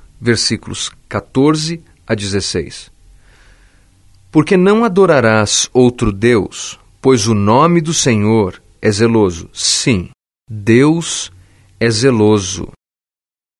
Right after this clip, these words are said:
"Para que não faças aliança com os moradores da terra, não suceda que em se prostituindo eles com os deuses,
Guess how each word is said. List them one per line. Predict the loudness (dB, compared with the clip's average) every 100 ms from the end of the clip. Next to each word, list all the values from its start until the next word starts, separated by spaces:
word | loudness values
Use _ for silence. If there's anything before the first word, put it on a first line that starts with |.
| _ _ _ -6
"Para | 0 0
que | 2
não | 2 2 0
faças | 0 2 2 0 -6 -6 -4
aliança | 0 2 4 4 2 0
com | -2 -2
os | 0
moradores | 0 2 2 2 2 0
da | -2
terra, | 0 0 0 -4 -2
não | 0 0
suceda | 0 -6 -4 2 4 4 0 -4 _ _ -2
que | 2
em | 2
se | 0 -4
prostituindo | -2 0 0 0 -6 -2 0 2 2 2 4
eles | 4 4 2 -2
com | -2 -2
os | -2 -6
deuses, | 0 4 4 2 0 -4 -2